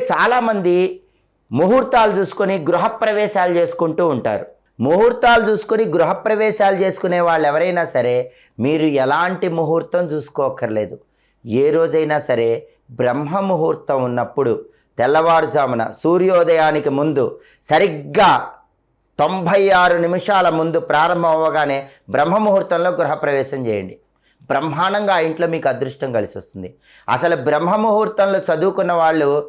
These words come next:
టాప్ ర్యాంకర్స్ అవుతారు. అలాగే బ్రహ్మ ముహూర్తంలో మీరు ఏ కార్యక్రమం చేసినా సరే మీకు అద్భుతమైన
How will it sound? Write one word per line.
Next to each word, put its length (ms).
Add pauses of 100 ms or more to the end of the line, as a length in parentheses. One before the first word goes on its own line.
(260)
టాప్ 380
ర్యాంకర్స్ 500
అవుతారు. 340 (1000)
అలాగే 340 (140)
బ్రహ్మ 280 (100)
ముహూర్తంలో 640 (400)
మీరు 220 (220)
ఏ 80 (340)
కార్యక్రమం 680
చేసినా 300 (100)
సరే 180 (340)
మీకు 200
అద్భుతమైన 600